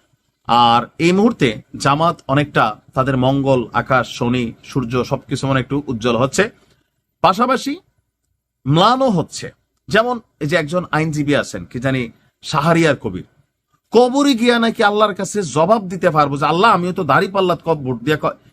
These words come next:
এগুলা হচ্ছে জামাতের মধ্যে থাকা কালপ্রিট। যে একজন ব্যক্তি মরার পরে শিরকি কথাবার্তা না, দেখেন জামাতের ভালো দিকও আছে, খারাপ দিকও আছে, এরকম দুই চারটা পাওয়া কিন্তু যাচ্ছে।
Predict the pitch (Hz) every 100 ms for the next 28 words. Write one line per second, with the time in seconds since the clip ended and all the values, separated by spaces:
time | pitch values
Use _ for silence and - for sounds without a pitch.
0 | _ 196 202 240 226 226 - 175 143 147
1 | 170 165 165 160 156 143 123 117 113 92
2 | - - _ _ _ _ _ _ _ _
3 | _ _ _ _ _ 127 190 220 180 156
4 | 190 196 226 185 175 185 151 151 120 -
5 | 214 233 233 285 247 170 165 147 139 143
6 | 165 107 - - 151 202 156 175 196 131
7 | 160 190 202 190 196 262 - _ - 151
8 | 180 185 190 202 185 - 208 208 202 175
9 | 170 170 170 165 175 175 160 127 113 -
10 | -